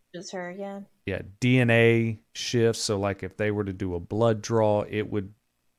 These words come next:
Speaker 2: wh-, whoever she looks like, it, she could shift all of it.
Speaker 1: She literally clones them.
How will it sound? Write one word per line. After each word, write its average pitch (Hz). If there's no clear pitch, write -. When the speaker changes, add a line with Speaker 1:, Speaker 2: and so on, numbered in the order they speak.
Speaker 2:
wh-, 98
whoever 113
she 104
looks 107
like, 104
it, 101
she -
could -
shift -
all 92
of 113
it. -
Speaker 1:
She 226
literally 240
clones 190
them. 160